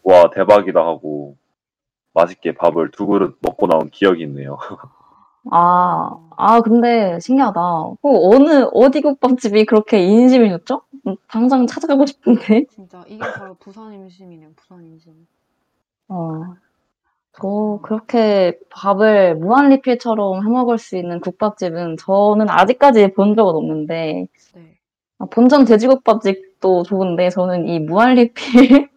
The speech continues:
Speaker 2: <laughs> 밥집도 <laughs> 너무 궁금하네요. 어디지?
Speaker 1: 네.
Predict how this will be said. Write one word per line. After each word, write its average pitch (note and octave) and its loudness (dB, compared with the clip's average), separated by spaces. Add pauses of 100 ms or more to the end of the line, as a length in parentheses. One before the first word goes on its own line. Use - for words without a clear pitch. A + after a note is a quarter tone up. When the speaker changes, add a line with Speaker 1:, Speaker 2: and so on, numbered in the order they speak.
(220)
Speaker 2:
<laughs> - -20
밥집도 G#3+ -2
<laughs> - -
너무 G#3+ 2
궁금하네요. G3+ 0 (800)
어디지? E3 -2
Speaker 1:
네. - -10